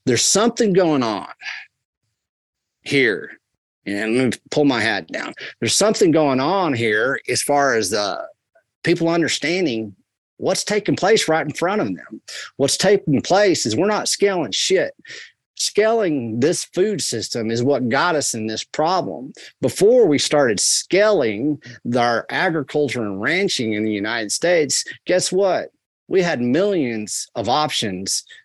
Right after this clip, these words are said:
that had been replicated throughout the history of time. That was a, basically a knowledge base that we didn't have to worry about scaling, folks. We can feed the world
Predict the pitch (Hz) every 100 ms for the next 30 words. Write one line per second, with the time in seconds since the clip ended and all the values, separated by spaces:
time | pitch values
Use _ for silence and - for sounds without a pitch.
0 | _ - 131 127 131 123 120 110 104 165
1 | - 123 - 104 98 87 - - _ _
2 | _ _ - 143 120 117 104 104 143 -
3 | 117 101 104 - 160 135 101 85 127 -
4 | - _ _ - 131 110 113 95 92 127
5 | 147 - - 117 98 107 127 165 139 98
6 | - 95 - - - - - _ _ _
7 | _ - 113 110 139 185 143 135 175 -
8 | 131 170 220 151 101 - - - 135 175
9 | 156 98 85 104 92 135 170 - - -
10 | _ _ _ _ - 104 107 113 202 226
11 | - 104 87 - - - 147 254 262 196
12 | 151 139 214 247 131 117 135 156